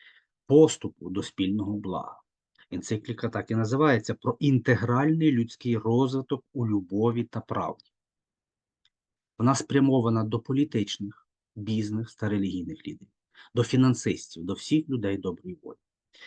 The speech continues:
Енцикліка Caritas in Veritate містить детальні роздуми про економічні та соціальні проблеми. Папа в неї, в ній зазначає, що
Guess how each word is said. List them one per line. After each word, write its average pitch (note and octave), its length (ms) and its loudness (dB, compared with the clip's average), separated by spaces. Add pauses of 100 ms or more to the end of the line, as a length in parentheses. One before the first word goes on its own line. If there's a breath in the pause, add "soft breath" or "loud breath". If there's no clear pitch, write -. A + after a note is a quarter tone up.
(680 loud breath)
Енцикліка F3+ 540 4
Caritas D3+ 520 2
in A#2+ 100 2
Veritate A#2 480 -2
містить A#2+ 400 -2
детальні B2+ 540 2
роздуми A#2 520 0
про A#2 180 -2
економічні G#2+ 680 -2
та G#2 100 -8
соціальні F#2+ 480 -6
проблеми. - 420 -12 (720 loud breath)
Папа C3 260 0
в B2 60 2
неї, B2 240 6
в A2 200 -4
ній C3 160 4
зазначає, A2+ 680 0
що A2+ 360 -4